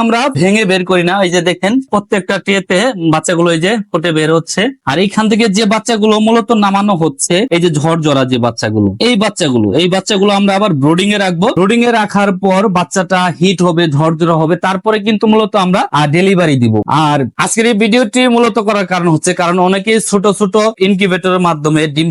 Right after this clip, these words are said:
থেকে বাচ্চা ফোটায়, যাতে তারা ভালোভাবে বুঝতে পারে, যাতে তারা ভালোভাবে জানতে পারে যে কিভাবে ইনকিউবেটর বা হ্যাচিং মেশিন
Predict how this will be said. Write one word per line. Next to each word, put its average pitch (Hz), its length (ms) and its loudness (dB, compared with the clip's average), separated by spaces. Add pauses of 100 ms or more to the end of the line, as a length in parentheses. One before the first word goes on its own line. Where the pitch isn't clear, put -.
থেকে 151 240 -2 (220)
বাচ্চা 156 280 -2 (100)
ফোটায়, 127 360 -2 (220)
যাতে 180 220 -2 (100)
তারা 196 200 0 (220)
ভালোভাবে 196 440 2 (140)
বুঝতে 196 280 0 (100)
পারে, 123 220 2 (460)
যাতে 170 220 0 (220)
তারা 175 200 0 (240)
ভালোভাবে 175 340 2 (100)
জানতে 185 380 0
পারে 139 160 0 (100)
যে 165 60 0 (120)
কিভাবে 202 460 2 (220)
ইনকিউবেটর 185 580 0 (120)
বা 151 100 2 (160)
হ্যাচিং 165 360 0
মেশিন 190 220 0